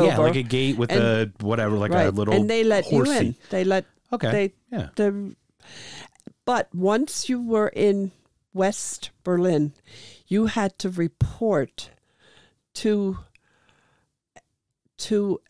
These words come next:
Speaker 1: a headquarters
Speaker 2: In
Speaker 1: in West
Speaker 2: West Berlin.
Speaker 1: Berlin.
Speaker 2: So, like, an embassy, almost.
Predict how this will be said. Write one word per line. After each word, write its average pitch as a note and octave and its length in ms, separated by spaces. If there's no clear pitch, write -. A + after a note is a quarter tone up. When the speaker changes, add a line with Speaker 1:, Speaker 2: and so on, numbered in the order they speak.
Speaker 1:
a E3 360
headquarters - 1080
Speaker 2:
In A#2+ 420
Speaker 1:
in G3 300
West F#3 240
Speaker 2:
West A#3 200
Berlin. G#3 160
Speaker 1:
Berlin. F#3 220
Speaker 2:
So, D#3+ 80
like, F3+ 180
an F#3 100
embassy, - 540
almost. D#2 640